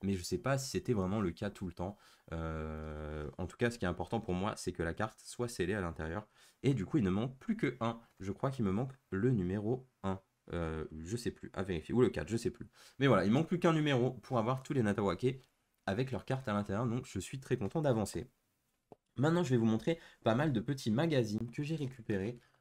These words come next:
euh, également via Idir. Merci à lui, il avait certains magazines en double, j'en ai profité. Euh, donc voilà, ici on a le Fan Club Magazine numéro deux, il me semble,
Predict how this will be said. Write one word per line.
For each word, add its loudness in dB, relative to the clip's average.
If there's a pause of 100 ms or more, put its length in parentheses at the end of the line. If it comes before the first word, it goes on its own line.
(120)
euh, -2
également 2
via -4
Idir. -6
Merci -4
à -2
lui, -4
il -2
avait -4
certains -6
magazines -2
en -2
double, -2
j'en 2
ai -2
profité. -2 (380)
Euh, 0 (100)
donc -4
voilà, 0
ici -2
on 2
a 2
le 6
Fan 2
Club 4
Magazine 4
numéro 4
deux, 4
il 0
me 2
semble, -2